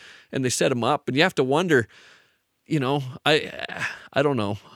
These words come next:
I can't say it's right, I can't say it's wrong. On the one side, you look at this and Satan's saying, "Well, it's okay to lie as long as you can expose a liar."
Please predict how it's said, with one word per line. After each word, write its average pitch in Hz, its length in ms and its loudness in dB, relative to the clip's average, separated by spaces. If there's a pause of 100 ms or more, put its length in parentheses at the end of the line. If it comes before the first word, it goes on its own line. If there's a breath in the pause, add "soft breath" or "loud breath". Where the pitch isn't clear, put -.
(160)
I 165 100 4
can't 160 300 0
say 156 240 4
it's 117 180 0
right, 143 220 4
I 127 60 2
can't 127 280 -2
say 131 180 2
it's - 180 -2
wrong. 139 320 2 (300 loud breath)
On 131 120 0
the 123 60 6
one 143 220 8
side, 135 260 6
you 131 80 4
look 135 180 4
at 147 100 -8
this 151 220 6
and 127 120 0
Satan's 135 340 4
saying, 131 360 4
"Well, 135 260 6
it's 127 140 0
okay 151 240 2
to 131 80 2
lie 135 240 6
as 117 160 4
long 123 200 2
as 117 120 0
you 127 80 0
can 117 160 -4
expose 127 420 0
a 110 40 -2
liar." 117 440 4